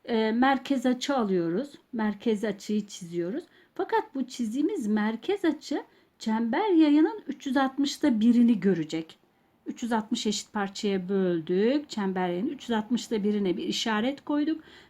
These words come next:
ve merkezden merkez açıyı çizdik. Köşesi çemberin merkezinde olacak şekilde. İşte buna bir derece diyoruz. Bu açımız bizim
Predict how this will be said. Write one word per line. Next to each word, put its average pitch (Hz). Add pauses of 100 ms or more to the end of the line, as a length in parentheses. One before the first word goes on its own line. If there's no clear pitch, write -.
(120)
ve 226
merkezden 240 (180)
merkez 190
açıyı 294
çizdik. 269
Köşesi 214
çemberin 202
merkezinde 208
olacak 233
şekilde. 285 (500)
İşte 220
buna 277 (280)
bir 294
derece 190
diyoruz. 226 (960)
Bu 381
açımız 302
bizim 202